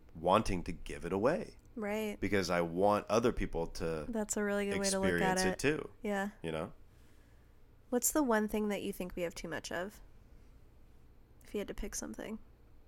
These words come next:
Speaker 2: And you're not allowed to say coffee mugs because there really aren't that many.
Speaker 1: Right now,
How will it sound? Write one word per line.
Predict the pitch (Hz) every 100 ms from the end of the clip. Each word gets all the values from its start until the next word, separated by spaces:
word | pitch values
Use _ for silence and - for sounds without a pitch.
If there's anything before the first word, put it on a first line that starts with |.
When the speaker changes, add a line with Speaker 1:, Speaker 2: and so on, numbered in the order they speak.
| - - - - - - - - - - - - - -
Speaker 2:
And | 214
you're | 202
not | 190
allowed | 196 196
to | 190
say | -
coffee | 175 170 156 -
mugs | 190 - 202
because | 208 214 185 196 - - - - -
there | 214 202 185
really | 190 180
aren't | 165 165
that | 156 -
many. | 113 - 196 - - - - - - - - -
Speaker 1:
Right | 90 95 120 131
now, | 98 92 85 82 80 80 85